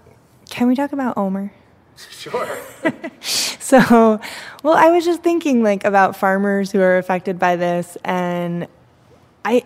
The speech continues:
Speaker 1: I mean, so you have this, like, incredibly unique relationship with an Amish farmer in Pennsylvania, and, um, can you just talk about the phone call that you had with him? 'Cause I think, like, it's,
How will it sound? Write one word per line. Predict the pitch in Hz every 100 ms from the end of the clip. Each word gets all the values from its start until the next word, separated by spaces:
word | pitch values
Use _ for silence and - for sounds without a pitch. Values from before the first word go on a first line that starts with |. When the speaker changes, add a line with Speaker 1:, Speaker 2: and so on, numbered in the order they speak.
| -
Speaker 1:
I |
mean, | 247 247 233
so | 233 240
you | 220 214
have | 285 240
this, | 220 208
like, | 202 185 175 -
incredibly | 208 208 - 247 269 262
unique | 233 214 196
relationship | 190 170 190 175 175
with | 170
an | 175
Amish | - 170 175
farmer | 180 175 170
in | 170
Pennsylvania, | 165 170 175 165 165 165 160 160
and, | - 170 165 165 - - - - _
um, | 208 190 175 170 160 - _ _ _ _ _ _ _
can | - 247
you | 330
just | 370 -
talk | - 196 208
about | 202 196 185 185 - -
the | 190
phone | 185 185 190
call | 190
that | 190 190
you | 190
had | 185 185
with | 190
him? | 196 190 185 185 190 - _ -
'Cause | 202
I | - 214
think, | 262 262
like, | 240 202 170 - - _ _ _ _ _ _ 214
it's, | 208 - -